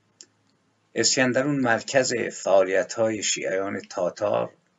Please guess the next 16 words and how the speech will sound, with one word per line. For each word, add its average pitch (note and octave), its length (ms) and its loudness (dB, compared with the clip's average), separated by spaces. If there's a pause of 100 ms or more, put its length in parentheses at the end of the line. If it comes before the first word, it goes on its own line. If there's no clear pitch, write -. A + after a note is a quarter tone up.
(1200)
پیروان G#2+ 480 -4
مذهب F#2 360 -2
اهل F2 320 0
حق G#2 500 -4 (1600)
و A2 400 0 (100)
کسانی B2+ 560 -2
بود A2 280 -6
که G2+ 200 -6
معتقد G#2+ 560 -4
بودند A2 420 -6
که - 80 -14
علی A2+ 520 -4 (240)
خداست. - 800 -4 (760)
یادتون G#2 640 -4 (200)
هست G2+ 320 -4
که D#2+ 240 -10